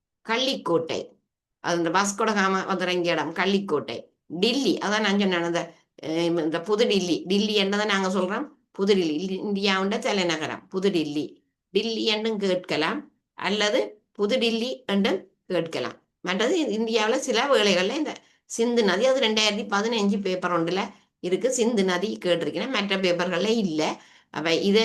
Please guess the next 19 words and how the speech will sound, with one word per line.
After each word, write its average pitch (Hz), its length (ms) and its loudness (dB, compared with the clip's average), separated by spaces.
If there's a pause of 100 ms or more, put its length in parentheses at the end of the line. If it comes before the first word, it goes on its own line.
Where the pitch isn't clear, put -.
(100)
நீங்கள் 202 300 0
சும்மா 190 200 0
தெரிஞ்சு 202 360 0
வச்சிருக்கலாம், 175 560 0
இந்த 156 160 0
சிந்து 175 280 -2
நதி, 160 280 -2 (480)
கங்கா 170 400 2
நதி, 156 280 0 (380)
கங்கை 180 360 2
நதி, 135 240 -4 (480)
சிந்து 170 200 -4
நதி, 165 220 -2
கங்கை 160 320 -2
நதி. 131 240 -6 (360)
மற்றபடி 220 460 0 (360)
இந்த 254 260 0 (120)
இடங்களும் 202 540 2
நீங்கள் 214 300 0